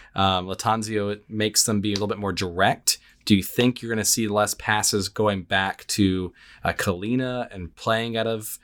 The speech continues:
uh, the center backs, or do you feel like they're gonna be a little bit more direct, a little bit more aggressive there in that midfield and those wings?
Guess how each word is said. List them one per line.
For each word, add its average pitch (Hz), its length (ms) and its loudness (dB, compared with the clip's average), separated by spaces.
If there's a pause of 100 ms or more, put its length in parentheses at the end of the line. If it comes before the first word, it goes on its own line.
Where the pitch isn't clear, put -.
(300)
uh, 104 140 2
the 101 140 2
center 117 240 2
backs, 113 360 -2
or 101 60 2
do 95 100 0
you 104 120 0
feel 131 160 -4
like 123 160 2
they're 113 80 -2
gonna 107 80 -4
be 107 60 0
a 104 40 -2
little 107 160 -2
bit 110 60 -8
more 107 80 -2
direct, 98 480 0
a 104 40 -8
little 104 120 0
bit 104 60 0
more 98 120 2
aggressive 90 640 0
there 92 220 0
in 90 80 -2
that 87 180 -4
midfield 90 400 -2
and 87 80 -4
those 80 160 -8
wings? 82 540 -10